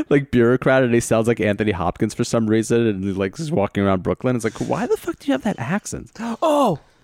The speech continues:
Speaker 2: you know who would be great? Jonathan, um, Pryce.
Speaker 1: Oh, yeah. Okay.
Speaker 2: Yeah, he'd be a real good. He's got a little edge.
Speaker 1: Robert
Speaker 2: Shimura doesn't have
Speaker 1: Redford.
Speaker 2: the same level of edge. And Robert, ooh, Robert Redford. Robert Redford. That'd be interesting.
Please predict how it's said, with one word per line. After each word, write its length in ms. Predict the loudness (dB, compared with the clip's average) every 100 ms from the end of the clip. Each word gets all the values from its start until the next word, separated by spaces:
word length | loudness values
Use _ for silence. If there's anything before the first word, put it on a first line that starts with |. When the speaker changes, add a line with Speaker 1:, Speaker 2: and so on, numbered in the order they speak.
| _ _ _ _
Speaker 2:
you 100 | -4
know 160 | 0 2
who 80 | 2
would 140 | 0
be 120 | -2
great? 560 | -6 -2 0 2 0 -4
Jonathan, 680 | -2 0 0 -2 -2 -2 -2
um, 400 | 0 0 -2 -6 -4
Pryce. 280 | -2 0 2
Speaker 1:
Oh, 300 | 2 4 4
yeah. 340 | 4 4 2 -2 -16 _ _ -6
Okay. 240 | -2 0 -2 -8 -16 -16 -14
Speaker 2:
Yeah, 120 | -6 -2
he'd 140 | -2
be 120 | 0
a 60 | 0
real 280 | 2 0 0
good. 320 | 0 0 -2
He's 140 | -4
got 60 | -2
a 20 |
little 220 | 0 0 -2
edge. 480 | -2 -2 -4 -2 2
Speaker 1:
Robert 220 | 4 6
Speaker 2:
Shimura 60 | 4
doesn't 140 | 4
have 60 | 2
Speaker 1:
Redford. 100 | -2
Speaker 2:
the 40 | -2
same 200 | -2 -2
level 220 | -2 -2
of 100 | -4
edge. 280 | -4 -6 -8
And 160 | -12 -14 _ _ _ _ _
Robert, 380 | -2 0 0 0 2
ooh, 160 | 4
Robert 260 | 4 2 2
Redford. 460 | 0 -2 -4 -4 -4
Robert 340 | -2 0 -2
Redford. 420 | -2 -4 -4 -6 -4
That'd 160 | -6
be 60 | -6
interesting. 640 | -8 -10 -14 -14 -14 -14